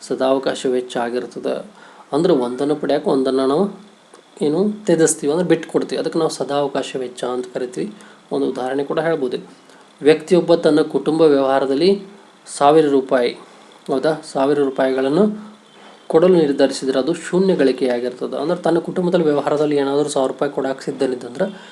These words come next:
ಅದರಿಂದ ಸಿಗ್ತಕ್ಕಂಥ ಲಾಭ ಶೂನ್ಯವಾಗಿರ್ತದೆ. ಅದನ್ನು ಬ್ಯಾಂಕಿನಲ್ಲಿ ಠೇವಣಿಯಾಗಿದ್ದರೆ ಶೇಕಡ ಹತ್ತರಷ್ಟು ಬಡ್ಡಿ, ಅಂದರೆ ರೂಪಾಯಿ ನೂರರಷ್ಟು ಅವನ ಹೂಡಿಕೆಯು, ಆ,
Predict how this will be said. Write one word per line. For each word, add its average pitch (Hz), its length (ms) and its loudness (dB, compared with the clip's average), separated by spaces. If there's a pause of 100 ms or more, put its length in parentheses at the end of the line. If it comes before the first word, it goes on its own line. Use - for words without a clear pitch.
(200)
ಅದರಿಂದ 147 260 2
ಸಿಗ್ತಕ್ಕಂಥ 139 600 -4
ಲಾಭ 131 300 -2
ಶೂನ್ಯವಾಗಿರ್ತದೆ. - 1080 -4 (240)
ಅದನ್ನು 160 240 6
ಬ್ಯಾಂಕಿನಲ್ಲಿ 170 720 4
ಠೇವಣಿಯಾಗಿದ್ದರೆ 143 1080 2 (120)
ಶೇಕಡ 147 240 0
ಹತ್ತರಷ್ಟು 143 580 0
ಬಡ್ಡಿ, 143 500 -2
ಅಂದರೆ 143 440 0 (360)
ರೂಪಾಯಿ 151 420 0
ನೂರರಷ್ಟು 143 680 0
ಅವನ 135 100 2
ಹೂಡಿಕೆಯು, 131 600 0
ಆ, 123 800 -10